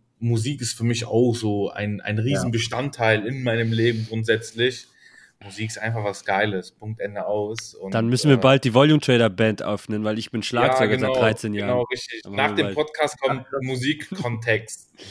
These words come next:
Speaker 3: <laughs>
Speaker 1: Ja.
Speaker 3: Let's go.
Speaker 1: Nee, aber cool.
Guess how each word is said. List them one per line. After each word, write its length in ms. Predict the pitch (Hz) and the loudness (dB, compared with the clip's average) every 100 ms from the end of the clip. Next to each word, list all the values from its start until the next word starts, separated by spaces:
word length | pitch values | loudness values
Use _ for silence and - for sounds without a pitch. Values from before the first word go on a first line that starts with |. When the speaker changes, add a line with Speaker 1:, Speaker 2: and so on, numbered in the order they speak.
| - _ | -20 _
Speaker 3:
<laughs> 300 | 160 - - _ _ _ _ _ _ 113 | -4 -4 -14 _ _ _ _ _ _ -2
Speaker 1:
Ja. 260 | 113 110 | 2 4
Speaker 3:
Let's 180 | 117 107 | 2 0
go. 300 | 127 123 117 - | 0 2 0 -6
Speaker 1:
Nee, 260 | - 151 220 | -4 2 4
aber 340 | 147 123 - | 4 0 -2
cool. 300 | 220 202 110 | 0 0 0